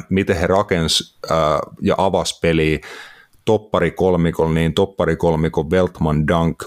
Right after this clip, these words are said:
Webster, De Zerbi oli säilyttänyt, ja he siihen päälle sit niinku tuplapivotis, äh, Moses Caicedo ja Alexis McAllister, niin se oli niinku se he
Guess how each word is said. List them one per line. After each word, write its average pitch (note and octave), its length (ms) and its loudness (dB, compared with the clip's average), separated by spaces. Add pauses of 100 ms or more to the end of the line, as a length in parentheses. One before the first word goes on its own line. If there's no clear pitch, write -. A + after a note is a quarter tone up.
Webster, E2 580 0 (200)
De E2+ 100 2
Zerbi D#2+ 380 0
oli F#2 260 2
säilyttänyt, D#2+ 920 -2 (220)
ja E2 280 0 (140)
he F2 120 -2 (480)
siihen E2+ 380 0
päälle E2+ 300 2
sit - 220 -6
niinku D#2+ 220 -4
tuplapivotis, E2 1000 -2 (120)
äh, D#2+ 240 2
Moses E2+ 400 0
Caicedo D#2+ 640 0 (420)
ja D#2+ 240 2
Alexis - 440 -2
McAllister, D#2 880 0
niin D#2 340 0 (160)
se - 140 -2
oli F2+ 120 2
niinku F#2 240 0
se D#2+ 200 -2
he F#2 80 -2